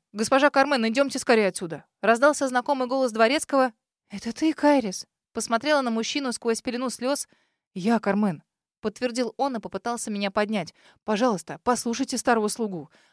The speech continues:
Нам лучше убраться отсюда и не унижаться перед этим недостойным человеком».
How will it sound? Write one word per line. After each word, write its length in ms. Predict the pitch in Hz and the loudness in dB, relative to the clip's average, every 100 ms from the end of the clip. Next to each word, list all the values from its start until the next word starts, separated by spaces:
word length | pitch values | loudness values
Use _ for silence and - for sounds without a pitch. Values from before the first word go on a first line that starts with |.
| _ | _
Нам 180 | 185 185 | -6 -4
лучше 240 | 208 - | -6 -4
убраться 360 | 190 190 202 196 | -2 0 0 -2
отсюда 320 | - 185 165 | -2 -6 -6
и 160 | - 233 | -2 0
не 100 | 220 | 2
унижаться 500 | 220 226 226 - 190 | 0 2 2 0 0
перед 200 | 190 196 | 2 2
этим 200 | 196 214 | 2 0
недостойным 460 | 202 196 240 220 | 2 2 2 0
человеком». 540 | 208 233 233 220 147 | 0 0 2 0 -4